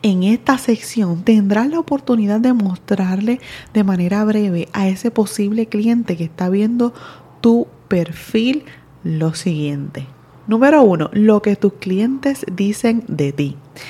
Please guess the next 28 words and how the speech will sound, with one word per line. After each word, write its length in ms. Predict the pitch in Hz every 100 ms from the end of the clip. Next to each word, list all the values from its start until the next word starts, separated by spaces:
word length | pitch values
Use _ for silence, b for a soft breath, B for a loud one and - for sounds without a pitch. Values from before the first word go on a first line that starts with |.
| B B
Es 120 | 285
súper 260 | - 320 311
importante 760 | 285 262 254 233 254 269 254
en 140 | 208 190
esta 360 | 190 - 208
área 280 | 190 202 214
de 140 | 190 170
los 200 | 160 -
highlights 600 | 175 180 202 214 214 - B B B
tener 540 | 226 208 208 214 226 -
los 260 | 202 185 190
reviews, 600 | 180 170 175 180 196 208
testimonios 840 | 185 160 165 160 165 196 202 202
o 60 | 190
algún 340 | 180 190 240
mensaje 600 | 285 285 - 214 233 262
de 80 | 202
agradecimiento 1000 | 180 175 170 170 170 160 180 233 262 220
que 140 | 196
te 260 | 185 165 160 B B B B
haya 420 | 180 175 202 208
enviado 720 | 220 208 202 185 175 185 185
algún 440 | - 170 160 160 160
cliente. 680 | 196 175 151 156 160 143 - B B B -
Esto 280 | 226 220 240
se 120 | 240
llama 380 | 214 208 220 226
social 680 | - - 202 196 - 208